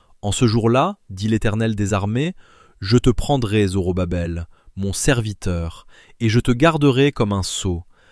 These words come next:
car je t'ai choisi. » Zorobabel comprit alors que c'était la providence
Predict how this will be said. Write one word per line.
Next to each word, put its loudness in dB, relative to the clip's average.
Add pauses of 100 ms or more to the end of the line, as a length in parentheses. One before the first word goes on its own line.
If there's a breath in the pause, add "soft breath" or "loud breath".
(220 soft breath)
car 0
je 2
t'ai 0
choisi. » 0 (800)
Zorobabel 4
comprit -2
alors 2
que -4
c'était -4
la 0
providence 0